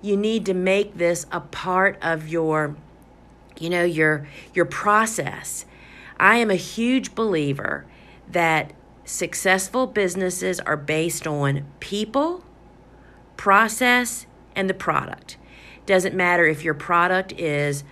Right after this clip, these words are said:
the flowers, an online course, or a soul blocker. It's all, I mean, the same rules apply to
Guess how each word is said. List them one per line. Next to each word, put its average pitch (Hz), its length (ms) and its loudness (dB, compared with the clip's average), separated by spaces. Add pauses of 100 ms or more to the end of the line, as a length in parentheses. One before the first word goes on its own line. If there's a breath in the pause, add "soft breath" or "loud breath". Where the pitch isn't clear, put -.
(720 loud breath)
the 143 60 -10
flowers, 247 840 2 (300 loud breath)
an 160 100 -4
online 226 560 2
course, 226 760 -2 (340 loud breath)
or 208 120 4
a 190 40 2
soul 196 320 0
blocker. - 520 -8 (440 loud breath)
It's 165 180 -2 (100)
all, 214 480 2
I 202 60 -2
mean, 190 200 2
the 180 60 -4
same 233 600 0
rules 208 560 2
apply 175 720 -2
to 160 140 -12